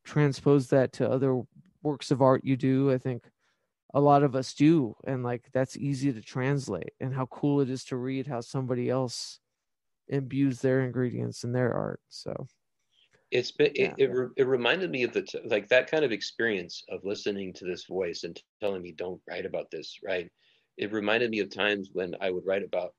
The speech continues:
Speaker 2: personal experiences, uh, relationships I had, um,
Speaker 1: Mm-hmm.
Speaker 2: either, you know, ro-, romantic relationships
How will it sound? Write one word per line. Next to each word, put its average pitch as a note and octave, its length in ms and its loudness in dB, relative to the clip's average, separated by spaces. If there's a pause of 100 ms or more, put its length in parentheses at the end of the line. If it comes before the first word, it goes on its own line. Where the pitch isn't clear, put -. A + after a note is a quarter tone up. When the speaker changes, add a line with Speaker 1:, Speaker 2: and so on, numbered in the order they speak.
Speaker 2:
personal G#2 320 -4
experiences, F2+ 840 -8 (100)
uh, E2+ 180 -2 (240)
relationships G#2 640 -4
I F#2 100 -10
had, E2 280 -8 (600)
um, F#2+ 240 -4
Speaker 1:
Mm-hmm. - 40 -18
Speaker 2:
either, G2+ 220 -6
you G#2 140 -4
know, F#2 120 0
ro-, F2+ 300 -4
romantic G2+ 500 2
relationships G2+ 840 2